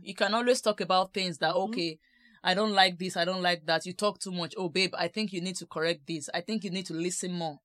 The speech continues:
Speaker 1: I think you need to communicate more. You need to communicate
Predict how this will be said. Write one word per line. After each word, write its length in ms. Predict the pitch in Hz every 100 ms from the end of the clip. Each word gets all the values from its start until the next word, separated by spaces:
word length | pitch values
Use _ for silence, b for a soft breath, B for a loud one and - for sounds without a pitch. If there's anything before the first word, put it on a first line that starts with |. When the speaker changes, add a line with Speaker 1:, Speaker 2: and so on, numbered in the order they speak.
| -
Speaker 1:
I 80 |
think 220 | 175 220 202
you 100 | 185
need 140 | 190
to 80 | 170
communicate 640 | - 160 165 165 185 175
more. 300 | 180 170 139 b b b -
You 80 | 196
need 100 | 190
to 60 |
communicate 480 | 180 180 180 175 190